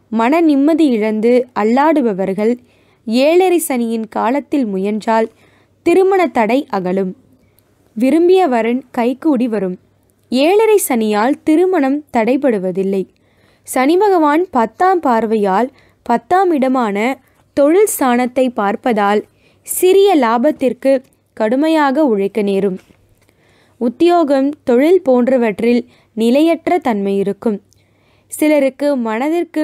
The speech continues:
பிடிக்காத உத்தியோக இடமாற்றம் மன அழுத்தத்தை அதிகரிக்கும்.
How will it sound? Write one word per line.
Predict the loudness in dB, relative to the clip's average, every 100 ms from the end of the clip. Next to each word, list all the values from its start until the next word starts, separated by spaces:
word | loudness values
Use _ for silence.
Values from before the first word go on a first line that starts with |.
| -4
பிடிக்காத | -4 -4 -4 -2 0 0 2 0
உத்தியோக | 0 -2 0 2 2
இடமாற்றம் | 0 0 -2 0 -2 -2 -2 -2 -6 _ _ _
மன | -2 0 2
அழுத்தத்தை | 2 0 0 -2 0 0 0
அதிகரிக்கும். | 0 -2 -2 -4 -2 -4